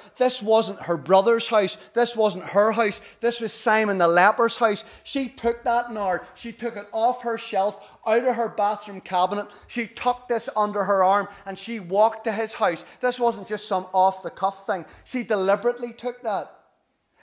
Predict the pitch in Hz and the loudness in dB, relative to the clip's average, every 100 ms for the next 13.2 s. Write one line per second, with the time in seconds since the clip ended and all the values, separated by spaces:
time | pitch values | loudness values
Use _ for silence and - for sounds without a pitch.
0 | - 196 - 262 196 214 226 - - 185 | -12 -8 -4 -4 0 4 4 2 0 2
1 | 208 - 254 - 247 214 208 180 - 233 | 2 -2 -6 -4 -6 -4 -6 -8 -8 -8
2 | 202 202 202 202 196 185 175 202 214 - | 2 4 4 2 0 0 2 0 0 -10
3 | - 214 - 240 - - 226 233 240 240 | -10 -10 -6 -8 -10 -8 0 2 4 2
4 | 240 240 240 233 196 - - 214 247 277 | 2 -2 -8 -8 -10 -14 -14 -10 -4 0
5 | 277 262 233 - 226 233 190 - 262 277 | 2 0 -8 -2 -2 0 -6 -8 0 2
6 | 233 226 - - _ _ _ _ _ _ | 2 0 -6 -20 _ _ _ _ _ _
7 | - 277 - 240 220 196 - - 226 226 | -6 -4 0 0 2 -2 -6 -6 2 2
8 | - 180 190 233 254 247 214 - _ _ | 4 4 6 4 0 -4 -4 -8 _ _
9 | _ _ _ _ _ _ _ _ - 277 | _ _ _ _ _ _ _ _ -6 -2
10 | 262 240 175 190 214 - 240 214 202 202 | -2 -2 -4 4 4 4 2 4 2 0
11 | 196 190 190 202 214 220 226 196 190 190 | -2 -2 4 6 4 2 -4 -2 -2 -2
12 | - 190 175 185 143 - - 175 202 226 | -2 0 2 2 0 -4 4 6 8 6
13 | 208 | 4